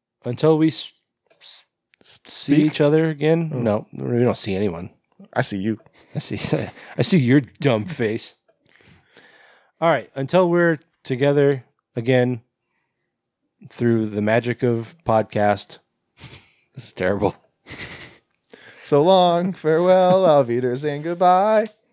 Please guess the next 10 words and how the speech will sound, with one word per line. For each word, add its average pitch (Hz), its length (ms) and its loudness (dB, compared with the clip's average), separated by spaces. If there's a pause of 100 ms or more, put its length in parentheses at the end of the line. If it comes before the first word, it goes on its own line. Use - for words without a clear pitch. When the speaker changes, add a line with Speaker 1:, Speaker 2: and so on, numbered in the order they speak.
(300)
Speaker 1:
All 131 100 0
right, 131 40 4
guys. 117 360 0 (1200)
See 120 100 0
you 127 60 4
next 117 180 2
week. 98 180 -2 (1800)
Till 147 140 2
then. 131 300 0
<laughs> - 40 -12